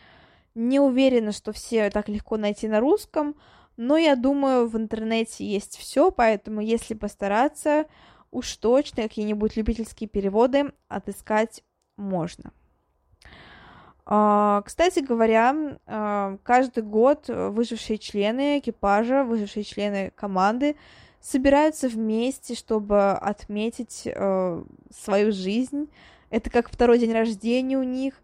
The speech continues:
И, э, понятно, что у всех у них есть, э, разные психологические травмы по этому поводу. Однако, опять же, рада сообщить,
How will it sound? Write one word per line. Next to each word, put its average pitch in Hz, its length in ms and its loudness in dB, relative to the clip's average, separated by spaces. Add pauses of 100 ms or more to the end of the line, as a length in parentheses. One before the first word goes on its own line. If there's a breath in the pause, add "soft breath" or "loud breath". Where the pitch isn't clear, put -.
(460 soft breath)
И, 247 440 2
э, 208 320 4 (120)
понятно, 269 400 0
что 247 220 -2
у - 20 2
всех - 280 -2
у 247 40 -4
них 233 260 -4
есть, 214 300 -4
э, 196 340 0
разные 214 320 2
психологические 208 720 -8
травмы 277 400 0
по - 80 -4
этому 247 380 -2
поводу. 220 600 0 (680 soft breath)
Однако, 262 1000 2 (460)
опять 202 340 -2
же, 202 80 -2
рада 208 220 0
сообщить, - 680 -4